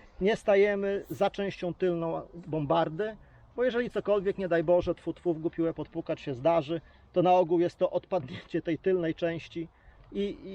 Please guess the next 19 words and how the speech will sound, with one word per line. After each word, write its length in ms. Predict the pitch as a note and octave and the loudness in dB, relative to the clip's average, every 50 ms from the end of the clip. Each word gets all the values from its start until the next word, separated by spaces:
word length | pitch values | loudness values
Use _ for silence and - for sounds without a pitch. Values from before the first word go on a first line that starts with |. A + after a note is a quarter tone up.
| F#3+ F3 F3 F3 E3+ E3+ E3+ - E3 | -6 -6 -4 -4 -4 -6 -6 -4 -2
i 40 | |
miecie 340 | F3+ F3 F#3 F#3 F3 - E3+ | 0 4 4 4 4 2 -2
sobie 280 | - - E3 D3+ D#3 D3+ | -6 -6 -4 -4 -4 -4
tam 200 | - D3+ D#3 C#3+ | -4 -6 -6 -4
gdzieś, 260 | C3+ D3 - - - - | -4 -6 -6 -6 -8 -6
tam 140 | D3+ D3 C#3 | -4 -4 -4
gdzieś 180 | C#3 D3 A#2+ | -4 -6 -4
do 100 | C3 C#3+ | -4 -6
tyłu. 380 | - - C#3 A#2+ A2+ A2 G#2+ B2 - - - - - - - - | -6 -4 -6 -6 -4 -6 -8 -10 -14 -20 -20 -20 -20 -14 -6 0
Na 160 | E3+ G3 G3+ | 2 2 2
boki 540 | F3+ F#3 A#3 A3+ - - - G3+ G#3 G3+ - _ | 4 2 2 0 0 -4 -12 -12 -12 -12 -14 _
sytuacja 640 | - - F#3 - F#3+ G3 F#3+ F#3 F3 - - F3+ E3 | -8 -8 -6 -2 0 2 2 2 0 0 -2 -6 -4
się 160 | - - D#3+ | -4 -4 -2
do 140 | D3 G#3 - | -2 -2 -2
tej 140 | - F#3 - | -2 -4 -2
pory 260 | - F#3+ F3 F3 E3+ | 0 0 0 0 0
nie 120 | D#3+ E3 C3+ | -4 -4 -4
zdarzyła, 580 | C3 D3 C#3+ B2 D3+ F#3+ G3 G3 F#3 F3+ E3+ | -2 -2 -2 -2 0 -2 0 2 2 2 2
więc 380 | D#3 D#3+ D#3+ D#3 D3+ - - | 0 -2 -6 -6 -8 -12 -16